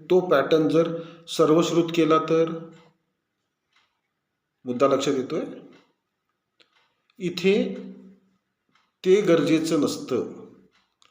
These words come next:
आपलं प्रारब्ध आपण काय घेऊन आलेलो आहोत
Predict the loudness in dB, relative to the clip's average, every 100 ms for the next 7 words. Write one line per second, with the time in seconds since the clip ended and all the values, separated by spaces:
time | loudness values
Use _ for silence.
0 | _ _ _ _ -16 -12 -4 -2 -2 -2
1 | -2 0 0 0 0 -2 -4 -2 2 2
2 | 2 2 4 4 4 2 0 -4 -8 -12